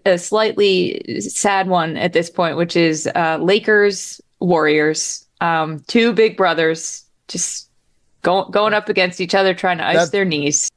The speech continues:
Speaker 2: That's the pour out a little liquor bowl. I don't have any liquor near me. I'll just use this water bottle, but, like, pour out a little liquor for the homies that used to run this block, but now they're just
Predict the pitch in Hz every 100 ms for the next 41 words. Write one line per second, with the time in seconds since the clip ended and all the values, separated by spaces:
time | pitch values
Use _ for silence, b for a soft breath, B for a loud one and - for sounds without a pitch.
0 | _ 147 147 - 190 - 190 190 185 190
1 | 190 190 190 175 165 139 135 135 156 156
2 | 165 170 165 165 175 165 160 139 120 110
3 | - _ _ _ _ - 120 117 127 123
4 | 117 110 113 117 110 101 101 101 98 98
5 | 107 104 - 147 147 147 143 143 139 127
6 | 120 101 b b 143 147 135 165 160 147
7 | 127 113 _ _ _ _ _ 143 151 160
8 | 170 - 165 147 135 b - 135 190 208
9 | 190 180 151 - - 123 151 135 127 135
10 | 135 139 139 131 120 120 -